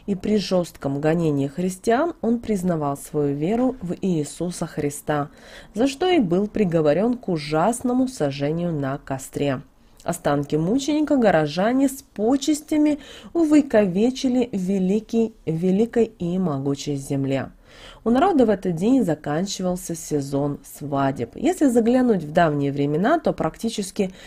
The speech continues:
единственным способом обеспечения благосостояния семьи считалось сельское хозяйство. И на протяжении большей части года простые люди были заняты посадкой урожая,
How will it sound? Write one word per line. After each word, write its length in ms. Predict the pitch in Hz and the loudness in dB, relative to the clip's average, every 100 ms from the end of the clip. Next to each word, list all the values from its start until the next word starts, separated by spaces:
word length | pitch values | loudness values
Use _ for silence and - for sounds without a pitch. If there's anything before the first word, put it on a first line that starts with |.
| - - | -20 -8
единственным 840 | 196 226 277 214 160 143 139 139 | 0 4 4 4 2 0 -2 -2
способом 720 | 143 - 160 233 262 196 143 - | -4 -4 0 0 2 2 0 -2
обеспечения 720 | 175 185 - 233 - 220 160 | -4 -4 -4 -4 0 2 2
благосостояния 960 | 143 151 143 - 151 190 185 165 143 143 | 2 0 0 -6 -6 -2 2 2 0 -2
семьи 400 | 151 214 254 370 | -2 0 2 2
считалось 760 | - - 143 143 156 202 214 | 0 -8 -6 0 2 2 -2
сельское 540 | - 147 135 - - 147 | -4 -4 -4 -4 -4 -4
хозяйство. 760 | - 139 143 135 170 - 92 - - - - - - | -2 -2 0 0 -2 -8 -8 -10 -20 -20 -20 -20 -4
И 60 | 302 | 0
на 120 | 320 | 2
протяжении 760 | 311 294 285 240 196 165 160 | 2 2 2 4 4 4 4
большей 500 | 156 156 202 190 - | 2 0 0 0 -2
части 400 | 143 165 151 - | 0 2 2 0
года 400 | 139 156 240 208 | 0 2 4 2
простые 480 | - 151 - 294 285 | 2 -2 0 4 6
люди 260 | 269 294 247 | 6 4 4
были 280 | 214 226 | 4 4
заняты 560 | 196 165 190 254 277 285 | 4 2 2 2 2 0
посадкой 680 | - 170 - 151 151 180 170 | 0 -4 -2 -2 -2 -2 -2
урожая, 600 | 147 139 147 147 139 | -2 -2 -2 0 -2